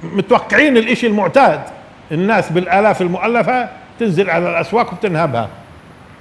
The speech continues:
ترددوا، ثم أعلنوا وفاة صلاح الدين،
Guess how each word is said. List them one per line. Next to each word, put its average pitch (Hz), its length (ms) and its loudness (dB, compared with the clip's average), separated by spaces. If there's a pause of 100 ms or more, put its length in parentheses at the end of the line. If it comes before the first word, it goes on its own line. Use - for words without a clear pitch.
(680)
ترددوا، 160 580 2 (340)
ثم 311 260 6
أعلنوا 254 640 6
وفاة 190 220 4
صلاح 170 320 2
الدين، 127 480 -4